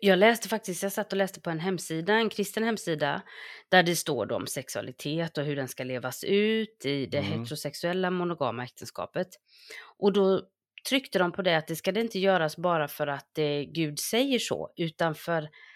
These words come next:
Speaker 1: att man mår bäst om man lever
Speaker 2: Mm.
Speaker 1: på det sättet. Och det tänker jag är något som vi ska tala lite om idag.
Speaker 2: Oj, det låter spännande. Hur menar du då?
Speaker 1: <laughs> Jo, men alltså, vem är det som ska bestämma vad som känns bäst?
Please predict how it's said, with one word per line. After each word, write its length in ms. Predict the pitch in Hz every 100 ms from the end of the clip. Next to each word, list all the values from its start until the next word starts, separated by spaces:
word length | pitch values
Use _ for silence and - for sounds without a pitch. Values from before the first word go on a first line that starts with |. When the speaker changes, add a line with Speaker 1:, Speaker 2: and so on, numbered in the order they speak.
| - _ _
Speaker 1:
att 140 | 170 175
man 260 | 180 185
mår 340 | 185 175 180 185
bäst 840 | 170 - 359 - - - - - _
om 140 | 180
man 160 | 175 170
lever 160 | 139
Speaker 2:
Mm. 160 | 120 135
Speaker 1:
på 60 |
det 160 | 139 104
sättet. 500 | - - - 104 - - - _ _ _ _
Och 140 | - 190
det 280 | 233 240 202
tänker 320 | 196 151 165
jag 100 | 143
är 40 |
något 220 | 143 135 -
som 260 | - 139
vi 80 | 131
ska 160 | 131 135
tala 260 | - 131 117
lite 240 | 123 98
om 140 | 98
idag. 240 | 82 82 - _ _ _ _ -
Speaker 2:
Oj, 220 | 127 127
det 140 | 117
låter 260 | 143 151 135
spännande. 420 | 120 127 113 113
Hur 100 | 120
menar 520 | 139 156 139 113 127
du 100 | 185
då? 340 | 196 113 90 -
Speaker 1:
<laughs> 60 | - _ _ - - - -
Jo, 100 | 311
men 140 | 330
alltså, 200 | 320 302
vem 260 | 285 302 294
är 240 | 285 226
det 120 | 214 220
som 180 | 240 220
ska 200 | - 214
bestämma 920 | 226 - - 175 147 147 170 240 240 196 180 175
vad 360 | 202 180 160 156
som 180 | - 175
känns 400 | - 143 151 -
bäst? 600 | 254 - - - -